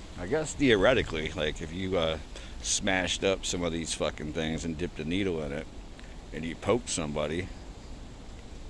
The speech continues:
might kill 'em or make 'em real fucking sick.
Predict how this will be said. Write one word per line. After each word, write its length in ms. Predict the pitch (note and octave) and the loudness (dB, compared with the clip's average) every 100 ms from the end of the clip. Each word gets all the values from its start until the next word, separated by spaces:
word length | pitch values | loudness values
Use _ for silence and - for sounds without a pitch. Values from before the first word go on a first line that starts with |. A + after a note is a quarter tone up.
| - F#2 | -8 -2
might 200 | F#2 - | -2 4
kill 220 | A#2+ B2+ | 6 6
'em 140 | D#2 - - - - - | -2 -8 -12 -14 -14 -8
or 100 | D2+ | -4
make 240 | D#2 F2 - | 0 0 0
'em 280 | D#2+ F2 | -2 0
real 180 | G2 G2 | 2 0
fucking 440 | - A2+ G2 F2+ D#2+ | 2 2 2 0 0
sick. 440 | - G2+ B1+ | 4 4 2